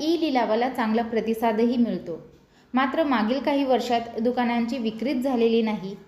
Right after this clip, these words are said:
तेव्हा मोठ्या खंडानंतर मुंबई मंडळाने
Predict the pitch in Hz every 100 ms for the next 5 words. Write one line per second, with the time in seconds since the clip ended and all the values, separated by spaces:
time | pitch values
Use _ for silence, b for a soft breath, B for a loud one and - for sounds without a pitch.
0 | b b b 277 277 254 254 - - -
1 | 220 240 240 294 339 294 254 262 254 233
2 | 233 233 233 240 240 302 302 277 240 220
3 | 202 202